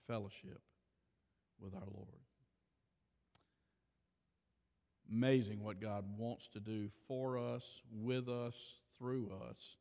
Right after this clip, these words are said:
and can and will if we are walking according to the Spirit.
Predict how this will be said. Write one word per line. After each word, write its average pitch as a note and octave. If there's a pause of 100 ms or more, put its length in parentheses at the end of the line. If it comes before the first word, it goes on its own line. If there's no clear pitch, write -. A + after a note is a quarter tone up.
(680)
and G2+ (120)
can C#3
and G#2 (100)
will A2 (2000)
if G#2+
we G2+
are F#2+
walking G2
according -
to -
the A2
Spirit. -